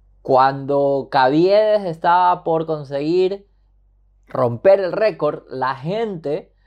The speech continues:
iba con los letreros de los números de los goles que estaba anotando. Es decir, si ya iba por el número treinta y cuatro, había un letrero que decía treinta y cinco.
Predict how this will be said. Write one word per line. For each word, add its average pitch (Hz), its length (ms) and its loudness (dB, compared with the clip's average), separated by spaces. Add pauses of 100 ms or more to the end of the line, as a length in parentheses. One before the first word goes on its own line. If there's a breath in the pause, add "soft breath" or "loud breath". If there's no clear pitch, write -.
(400)
iba 233 420 2
con 170 200 -2
los 147 140 2
letreros 165 680 0
de 160 80 -2
los 135 200 -6
números 185 580 -2
de 151 80 -2
los 135 140 -4
goles 170 420 2
que 165 80 -10
estaba 151 280 2
anotando. 131 580 0 (240)
Es 135 100 -8
decir, 143 280 -2
si 113 160 -12
ya 131 160 0
iba 175 200 2
por 151 100 -2
el 139 100 -4
número 170 280 -4
treinta 147 260 -8
y 127 60 -12
cuatro, 196 540 2
había 147 260 0
un 180 80 -6
letrero 170 440 -2
que 151 80 -6
decía 156 400 -2
treinta 135 400 -4
y 117 140 -10
cinco. 165 560 -4